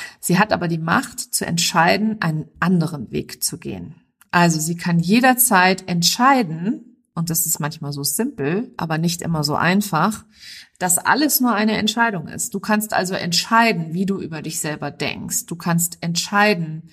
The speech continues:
wie du dich selber oder wie du mit dir selber sprichst oder was du über dich selber sagst. Und was wäre denn, wenn du ab heute sagen würdest, "Ich bin committed.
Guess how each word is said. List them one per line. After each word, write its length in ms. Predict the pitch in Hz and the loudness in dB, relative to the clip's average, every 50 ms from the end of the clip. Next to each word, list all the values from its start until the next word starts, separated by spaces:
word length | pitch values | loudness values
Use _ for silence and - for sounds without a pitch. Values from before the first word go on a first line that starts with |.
| - - - - _ _ | -20 -20 -20 -20 _ _
wie 240 | - 170 185 208 208 | -2 0 2 2 2
du 440 | 208 202 196 190 185 175 180 - - _ _ _ _ _ _ - | 2 2 0 0 0 -2 -4 -8 -14 _ _ _ _ _ _ -2
dich 160 | 185 180 - | 0 0 2
selber 420 | - 175 165 170 165 165 170 160 - | 2 2 2 2 2 4 2 2 2
oder 160 | 160 165 160 | 2 0 0
wie 60 | 185 | 0
du 80 | 170 196 | 0 0
mit 180 | 185 180 175 | 0 0 -2
dir 80 | 170 165 | -2 -2
selber 320 | 156 170 160 160 156 160 | 0 0 -2 -2 -2 -4
sprichst 600 | 156 - - - - - 220 208 214 - - - | -4 -6 -8 -8 -2 0 0 0 0 -2 -4 -6
oder 200 | 123 151 165 156 | -4 -4 -4 0
was 200 | 160 170 175 170 | 2 2 2 0
du 120 | - - 180 | -4 -4 -6
über 200 | - - 170 156 | -4 -4 -4 -6
dich 180 | 165 160 - | -4 -4 -2
selber 320 | - 160 156 156 151 147 143 | -2 -2 -4 -4 -4 -4 -4
sagst. 640 | 147 151 143 - - - - - - - - - _ _ _ _ _ _ _ - - - - _ | -4 -4 -6 -8 -10 -12 -10 -10 -10 -10 -10 -16 _ _ _ _ _ _ _ -20 -20 -20 -10 _
Und 140 | 170 180 | -6 0
was 240 | 175 196 185 - 185 | 2 2 2 2 2
wäre 280 | 190 220 247 240 240 226 | 4 4 4 4 2 0
denn, 200 | 220 220 220 208 | 2 2 2 2
wenn 120 | 208 202 | 0 0
du 100 | 196 196 | -2 0
ab 240 | - - 180 - - - | 0 0 2 0 0 2
heute 520 | 180 170 180 180 - - 254 277 311 311 - | 2 2 2 0 -2 -2 -2 -4 -4 -6 -10
sagen 460 | - 170 165 170 170 185 208 214 208 | -8 0 2 2 2 2 0 -4 -4
würdest, 560 | 196 196 196 202 214 233 240 247 - - - - | -4 -4 -2 -2 -2 -2 -2 -4 -4 -6 -8 -8
"Ich 240 | - 190 - - - | -6 -6 -6 -6 -6
bin 300 | 202 202 208 208 214 214 | -4 -4 -2 -2 -4 -6
committed. 580 | - 220 208 214 208 - 156 - - - - | -6 -8 -6 -4 -4 -4 -6 -6 -10 -12 -14